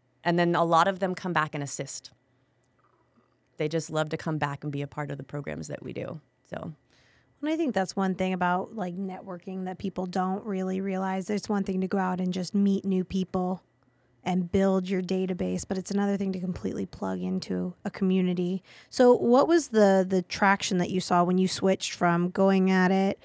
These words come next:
Speaker 2: from a women's empowerment and kind of, I, I see where that can be kind of scary. It's like, you gotta fix yourself
Speaker 1: <laughs>
Speaker 2: internally
Speaker 1: Yeah.
Speaker 2: and, like, that's terrifying, to the business owner perspective where it's, like, personal growth,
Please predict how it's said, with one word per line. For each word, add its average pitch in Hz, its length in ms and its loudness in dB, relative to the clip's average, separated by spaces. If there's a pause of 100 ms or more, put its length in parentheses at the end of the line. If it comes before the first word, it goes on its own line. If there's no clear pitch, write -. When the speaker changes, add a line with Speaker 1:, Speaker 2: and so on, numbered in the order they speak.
(160)
Speaker 2:
from 185 260 6
a 180 300 6 (500)
women's 214 380 10
empowerment 190 1080 6
and 185 300 2 (180)
kind 196 160 4
of, 180 200 0 (140)
I, 202 260 4
I - 20 8
see 214 180 4
where 190 140 6
that 175 160 2
can 185 100 -2
be 180 60 0
kind 180 220 -2
of 160 60 -4
scary. 175 280 -4
It's 185 140 -4
like, 165 100 -4
you 175 80 -8
gotta 180 240 0
fix - 420 -2
yourself 175 800 0
Speaker 1:
<laughs> - 80 -2
Speaker 2:
internally 202 760 6
Speaker 1:
Yeah. 196 100 4
Speaker 2:
and, 170 80 4
like, 165 260 0 (920)
that's - 460 -6 (160)
terrifying, 170 500 0
to 196 360 4
the 196 120 0
business 247 400 2
owner 175 240 4
perspective 170 560 -2
where 190 100 2
it's, 175 140 -2
like, 175 220 -2
personal 214 420 0
growth, 180 380 2